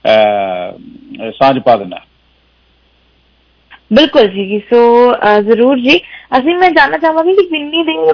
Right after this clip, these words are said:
Speaker 2: ਮੈਂ ਔਰ ਗਰੇਵਾਲ ਜੀ ਪ੍ਰੋਗਰਾਮ ਕਰਦੇ ਹੁੰਦੇ ਆ, ਸਾਡੇ ਲਿਸਨਰ ਬੋ-, ਕਾਲ ਜਿਹੜੀ ਹੈ ਉਹ ਬਹੁਤ ਘੱਟ ਕਰਦੇ ਨੇ। ਹਾਲਾਂਕਿ, ਅਹ, ਪਹਿਲਾਂ ਸਾਡੇ ਲਿਸਨਰ ਬਹੁਤ ਜ਼ਿਆਦਾ ਕਾਲ ਕਰਦੇ ਸੀ। ਕਾਰਨ ਕੀ ਹੈ ਕਿ ਤੁਹਾਨੂੰ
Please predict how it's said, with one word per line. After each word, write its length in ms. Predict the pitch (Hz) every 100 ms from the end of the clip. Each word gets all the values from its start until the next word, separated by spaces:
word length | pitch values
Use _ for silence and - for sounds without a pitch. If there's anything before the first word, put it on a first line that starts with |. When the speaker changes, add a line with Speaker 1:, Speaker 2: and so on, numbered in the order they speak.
| 302
Speaker 2:
ਮੈਂ 140 | 254
ਔਰ 180 | 254 285
ਗਰੇਵਾਲ 420 | 247 226 233 247
ਜੀ 100 | 247
ਪ੍ਰੋਗਰਾਮ 500 | 247 247 214 220 233
ਕਰਦੇ 260 | 240 220 240
ਹੁੰਦੇ 220 | 240 240
ਆ, 40 |
ਸਾਡੇ 200 | 294 320
ਲਿਸਨਰ 440 | 277 254 - 262 330
ਬੋ-, 340 | 254 214 214 -
ਕਾਲ 280 | 214 202 226
ਜਿਹੜੀ 320 | 269 254 226
ਹੈ 160 | 226 339 _ _ -
ਉਹ 140 | 349
ਬਹੁਤ 260 | 311 285 311
ਘੱਟ 260 | - 269 220
ਕਰਦੇ 340 | 214 190 180
ਨੇ। 100 | 180
ਹਾਲਾਂਕਿ, 760 | 185 190 233 262 - 240 254 339
ਅਹ, 520 | - _ - 208 226
ਪਹਿਲਾਂ 320 | 226 240 254
ਸਾਡੇ 180 | 277 285
ਲਿਸਨਰ 380 | 254 247 240 247
ਬਹੁਤ 300 | 214 202 254
ਜ਼ਿਆਦਾ 180 | 285 269
ਕਾਲ 260 | 254 233
ਕਰਦੇ 340 | 226 233 214 240
ਸੀ। 160 | 269
ਕਾਰਨ 420 | 269 233 208 233 254
ਕੀ 260 | 254 240
ਹੈ 80 | 220
ਕਿ 140 | 220
ਤੁਹਾਨੂੰ 680 | 233 254 233 214 233 247